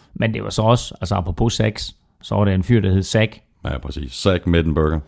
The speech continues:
Speaker 1: Zach Mettenberger, som de spillede mod, ikke? Quarterback for Tennessee Titans.
Speaker 2: Han
Speaker 1: Øh,
Speaker 2: kastede treogtredive yards i første halvleg.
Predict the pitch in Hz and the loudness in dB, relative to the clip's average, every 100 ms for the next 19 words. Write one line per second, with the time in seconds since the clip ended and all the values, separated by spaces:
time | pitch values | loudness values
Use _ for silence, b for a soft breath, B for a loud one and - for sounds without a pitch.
0 | b - 120 110 110 107 101 101 95 98 | b 0 2 6 6 4 2 2 -2 -6
1 | - 113 95 123 120 110 104 104 104 123 | 0 0 2 4 6 6 6 4 0 -6
2 | - - 110 104 104 - 101 104 104 101 | -8 -2 0 2 0 -2 0 2 2 0
3 | 101 101 101 101 - - 87 90 85 87 | 0 0 0 -4 -8 -4 0 2 2 0
4 | - 98 76 80 82 76 71 - 73 69 | 0 0 2 0 0 0 -2 -6 -6 -8
5 | - 67 | -6 -10